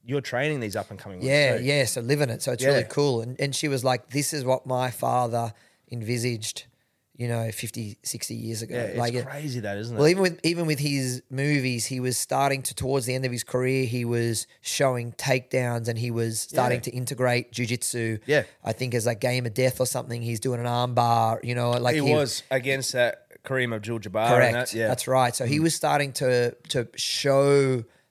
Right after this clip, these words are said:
Speaker 2: the blueprint.
Speaker 1: Yeah.
Speaker 2: You know, he was
Speaker 1: He
Speaker 2: bring-,
Speaker 1: did.
Speaker 2: he was
Speaker 1: Yeah.
Speaker 2: bringing it together. So, yeah, so Bruce Lee was, was huge, you know, and, and that was what, uh, we, we started karate. Like, we didn't really, mum and, like,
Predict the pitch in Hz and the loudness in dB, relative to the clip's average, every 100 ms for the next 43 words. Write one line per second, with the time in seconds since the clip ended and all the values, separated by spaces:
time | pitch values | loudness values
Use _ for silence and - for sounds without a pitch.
0 | - 110 127 123 120 117 113 131 - 117 | -14 -4 -2 0 -2 -4 -2 -2 -2 -6
1 | 117 _ _ 117 101 117 120 123 123 117 | -8 _ _ -2 -2 0 -2 -2 -2 -2
2 | 147 131 - - 123 120 139 123 117 123 | -2 -2 -2 -4 -2 0 0 -2 -4 -4
3 | 117 113 120 104 - - - - 180 - | -4 -2 -4 -6 -14 -20 -8 2 2 4
4 | 127 160 151 147 151 147 123 113 - - | 2 4 2 0 0 0 0 -2 -4 -8
5 | _ _ 120 123 117 - - 143 123 107 | _ _ -4 -2 -2 -4 0 2 2 0
6 | 104 120 123 120 117 117 123 123 120 113 | -4 -4 -2 -2 -4 -4 -2 -2 -2 0
7 | 120 - _ - 160 160 160 165 - 147 | 0 -2 _ 2 4 4 2 2 4 2
8 | 131 143 131 139 127 123 127 135 143 143 | 2 4 6 6 4 2 0 0 0 0
9 | 139 131 127 135 143 131 - 131 123 | -2 -4 -2 -2 -2 -4 -4 -4 -4